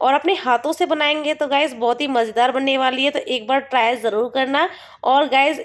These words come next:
इसको देखते ही ना आपके जीभ पे पानी आ जाएगा और फटाफट से अपने घर में ये बनाना आप स्टार्ट कर देंगे, बिल्कुल भी अपने आप को रोक नहीं पाएंगे। तो चलिए दोस्तों, देरी न करके फटाफट से अपना वीडियो स्टार्ट करते हैं। Hello everyone, welcome back to my channel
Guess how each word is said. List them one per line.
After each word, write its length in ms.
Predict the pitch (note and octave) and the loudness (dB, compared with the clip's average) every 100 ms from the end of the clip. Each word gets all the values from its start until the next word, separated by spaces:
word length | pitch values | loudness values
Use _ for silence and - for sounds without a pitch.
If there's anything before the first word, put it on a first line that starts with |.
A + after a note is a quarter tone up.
| - | -12
इसको 300 | C4+ - D#4 | -10 -2 -2
देखते 340 | - C4+ C4+ | 0 -2 0
ही 120 | C#4 C4 | -2 2
ना 120 | C#4+ | 0
आपके 220 | C4+ C#4+ | 0 -6
जीभ 260 | A3+ B3+ C4 | -8 -8 -4
पे 60 | C4+ C4+ | -4 -2
पानी 280 | A3+ A3+ C4+ | -2 -2 0
आ 100 | B3+ | -2
जाएगा 320 | C4 B3 C4+ | 0 -2 0
और 60 | D#4 | -2
फटाफट 560 | - D#4 F#4 F4+ D4+ | -2 -2 -2 0 -2
से 100 | D4+ | -2
अपने 220 | C#4 C4 A#3+ | -2 -2 -2
घर 120 | A3+ | -2
में 120 | A#3 | -2
ये 100 | A#3 | -4
बनाना 360 | A3 A3 B3 C4 | -2 -2 -2 0
आप 200 | G#4+ - - - - | -2 -4 -20 -20 -14
स्टार्ट 380 | - G#3 B3+ B3+ | 0 2 2 2
कर 160 | D4 C#4+ | 0 2
देंगे, 320 | C#4+ D#4 F#4+ | 2 2 0
बिल्कुल 400 | C#4 D4+ D#4 C#4+ | -2 -4 -2 -2
भी 80 | D4 | 0
अपने 240 | C4+ C4 | 0 0
आप 180 | A#3+ A#3+ | -2 -2
को 160 | - A3+ | -2 0
रोक 280 | G3 A#3 D4 | 0 0 0
नहीं 200 | D#4 D4+ | -4 0
पाएंगे। 440 | D#4 C#4+ C#4+ E4+ | 0 0 0 -2
तो 140 | E4+ | -2
चलिए 320 | C4 A3 G#3+ A#3+ | -4 -4 -4 -2
दोस्तों, 420 | C4 C4+ D#4+ G#4 - - - _ - | -2 -2 0 0 -2 -20 -20 _ 0
देरी 260 | F4+ G4+ | 4 4
न 120 | G4 G4 | 2 2
करके 300 | F#4+ F#4+ F#4+ | 0 2 -2
फटाफट 560 | C#4+ B3+ B3 C4 D#4+ | -2 0 0 0 -4
से 120 | - | -2
अपना 200 | C#4 C4+ | -2 -2
वीडियो 280 | B3 B3+ D4 | -2 -2 -2
स्टार्ट 360 | D4 A#3+ G#3+ A3 | -2 -2 0 -2
करते 260 | B3 - | -6 0
हैं। 120 | D#4 - - _ E4 | -2 -2 -12 _ 2
Hello 200 | A4 B4+ | 4 6
everyone, 440 | A#4+ A4 A4 A4 A4 | 6 6 6 6 4
welcome 340 | D4+ C4+ C#4+ A#3 | 2 0 0 -2
back 160 | G#3+ | -2
to 120 | C#4 | -2
my 100 | D4+ | 0
channel 320 | D#4 D#4+ G4 | 2 2 2